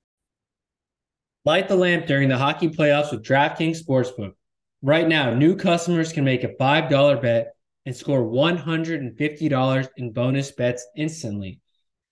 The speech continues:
So if you wanna bet on the Florida Panthers, Colorado Avalanche,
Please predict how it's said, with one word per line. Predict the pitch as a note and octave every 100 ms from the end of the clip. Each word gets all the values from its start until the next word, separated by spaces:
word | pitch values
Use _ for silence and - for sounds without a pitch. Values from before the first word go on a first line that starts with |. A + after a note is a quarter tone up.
| _
So | - A#2+
if | -
you | A#2
wanna | A#2 A2
bet | A2+
on | G#2+
the | G#2+
Florida | A2 G#2
Panthers, | G#2 E3 F3+ F3 F3 E3 D#3+ E3 _ _ _ -
Colorado | C3 A#2+ A2+ A2
Avalanche, | A2 F3 F3 F3 E3+ E3 D#3+ D#3+